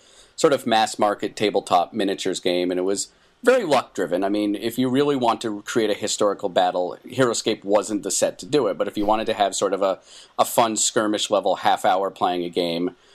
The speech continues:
with a lot of ups and downs, with enough tactical and strategic decisions to make you feel like you earned it,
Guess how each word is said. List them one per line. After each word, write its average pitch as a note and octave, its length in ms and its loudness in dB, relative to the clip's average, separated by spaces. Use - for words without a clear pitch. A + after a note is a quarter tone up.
with A2 100 2
a - 40 6
lot G2 140 2
of F#2 80 -4
ups F2+ 240 -2
and F#2 120 -2
downs, F2 360 -2
with C3 300 -2
enough C3 380 0
tactical A2 560 -2
and G2 80 -2
strategic F#2+ 500 -4
decisions F2+ 600 -2
to G2+ 100 -2
make F#2 200 -4
you F#2+ 80 -6
feel F#2 200 -4
like E2 180 -4
you D3 80 -2
earned F3 180 0
it, A#2 180 -4